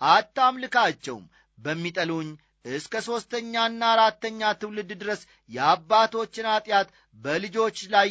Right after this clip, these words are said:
የማመጣ» ይላል። አንዳንድ ሰዎች ይህ ቃል እኛ በዚህ ዘመን ያለነውን ሰዎች እንደማይመለከት አድርገው ያስቡ ይሆናል። ቆላሲስ ምዕራፍ ሦስት ቁጥር አምስት፣ ቆላሲስ ምዕራፍ ሦስት ቁጥር አምስት ክፉ ምኞት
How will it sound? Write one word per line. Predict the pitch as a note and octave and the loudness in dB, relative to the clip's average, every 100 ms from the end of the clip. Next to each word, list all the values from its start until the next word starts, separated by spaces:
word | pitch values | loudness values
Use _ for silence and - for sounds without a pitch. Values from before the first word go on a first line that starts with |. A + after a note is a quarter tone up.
| F#3 | 0
የማመጣ» | G3 F#3 F3 E3+ D3+ C3+ C#3+ A#3 F#4 _ _ - | -4 -2 0 0 0 0 4 4 2 _ _ -6
ይላል። | G3+ G#3+ A#2+ _ _ _ | 2 2 2 _ _ _
አንዳንድ | - F#3+ D3 D3 C#3 | -10 -6 -4 -4 -4
ሰዎች | C#3+ C3+ C3+ C3+ B2+ A#2+ G#2 - _ | -8 -8 -8 -10 -10 -10 -12 -20 _
ይህ | A#2+ E3 E3 | -6 -4 0
ቃል | E3 D3 C#3 _ _ | 0 0 -4 _ _
እኛ | B2 D3+ F3+ F#3 | -12 -4 0 0
በዚህ | F3+ F3 F3+ | 0 -6 -8
ዘመን | F#3+ F3+ | -6 -4
ያለነውን | F#3 F3+ F3+ F3+ F3 F3 F3 | 0 0 0 -4 -4 -4 -6
ሰዎች | F#3 E3+ E3+ E3+ | -4 -4 -4 -10
እንደማይመለከት | E3+ E3+ E3 D#3+ D#3 D3+ D3 C#3+ - C#3+ | -8 -6 0 0 0 -4 -6 -6 -8 -6
አድርገው | C#3+ C#3 B2 C#3 | -6 -6 -8 -6
ያስቡ | C3+ B2 - A2 C#3 | -6 -6 -12 -12 -6
ይሆናል። | D4 E4+ G3+ A2+ _ - - _ | 0 0 0 -2 _ -20 -20 _
ቆላሲስ | A3+ D4 F4+ F4+ D4 G#3+ G3 | 0 4 4 2 -6 -10 -10
ምዕራፍ | D4 D#4+ C#4 G#3+ | -8 -2 0 0
ሦስት | - E3 - | -4 -12 -12
ቁጥር | C3+ D#3+ G3+ | -14 0 2
አምስት፣ | D3 G#2+ G2+ C3+ C4 - - _ _ _ _ _ _ _ _ | 2 -2 -8 -6 -6 -8 -20 _ _ _ _ _ _ _ _
ቆላሲስ | - B2+ D3 C#3+ D3 C#3+ C#3 | -10 -2 -2 -2 -6 -10 -10
ምዕራፍ | D3 C#3+ C#3+ C3+ | -12 -4 -4 -4
ሦስት | D3+ C3+ | -10 -12
ቁጥር | C3+ - | -14 -2
አምስት | D3 D3 D#3+ E3 _ _ _ | -2 -2 -8 -12 _ _ _
ክፉ | C3+ F3+ F3+ | -10 -6 -4
ምኞት | F#3 F#3 F#3+ G3 | -4 -4 -2 -2